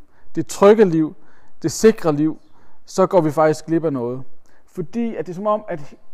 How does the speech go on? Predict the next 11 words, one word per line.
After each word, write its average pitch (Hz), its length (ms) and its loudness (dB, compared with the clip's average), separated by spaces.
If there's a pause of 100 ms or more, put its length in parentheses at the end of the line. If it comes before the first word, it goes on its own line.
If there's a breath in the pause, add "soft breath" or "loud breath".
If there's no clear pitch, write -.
historien 190 640 -4
om 160 120 -10
Gud 202 360 -6 (540 soft breath)
er 165 100 -2
faktisk 175 400 -2
meget 175 600 -2
mere 180 400 -2 (100)
end 160 140 -6
bare 160 220 2
at 156 60 -6
søge 180 500 0